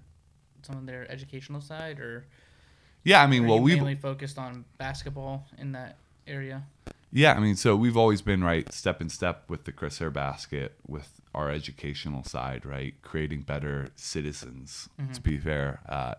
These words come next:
Speaker 2: in, in that whole department, right? And so, you know, a lot of these things of, like,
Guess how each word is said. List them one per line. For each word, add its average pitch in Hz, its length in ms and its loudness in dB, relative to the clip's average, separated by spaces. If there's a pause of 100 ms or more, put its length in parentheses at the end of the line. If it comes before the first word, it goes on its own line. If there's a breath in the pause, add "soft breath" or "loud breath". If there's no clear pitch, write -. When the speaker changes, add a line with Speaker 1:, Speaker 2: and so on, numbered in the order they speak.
Speaker 2:
in, 78 240 -4
in 78 160 -6
that 73 160 -6
whole 73 420 -6
department, - 560 -10
right? 76 300 -8
And 78 180 -8
so, 76 340 -4 (460 loud breath)
you - 140 -2
know, 76 240 -4 (440)
a 92 80 0
lot 98 200 4
of 90 80 -2
these 82 180 -6
things 82 260 -6
of, 73 140 -6
like, 76 360 -6